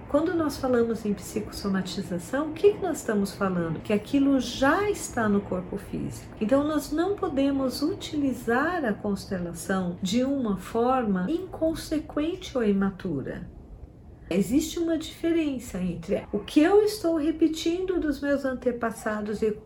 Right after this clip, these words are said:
que eu preciso mudar esse padrão, eu preciso fazer com que ele flua de forma natural,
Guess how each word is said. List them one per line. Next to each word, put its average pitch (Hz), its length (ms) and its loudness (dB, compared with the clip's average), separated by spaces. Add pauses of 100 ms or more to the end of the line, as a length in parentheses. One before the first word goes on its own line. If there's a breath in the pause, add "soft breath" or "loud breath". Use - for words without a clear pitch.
que 226 60 -2
eu 214 80 4
preciso 220 640 -4
mudar 330 600 6
esse 240 260 -2
padrão, 208 520 -2
eu 220 140 2
preciso 277 760 0
fazer 269 400 2
com 311 200 -8
que - 160 -4
ele 277 180 4
flua 349 560 6
de - 160 -6
forma 226 400 -4
natural, 202 680 0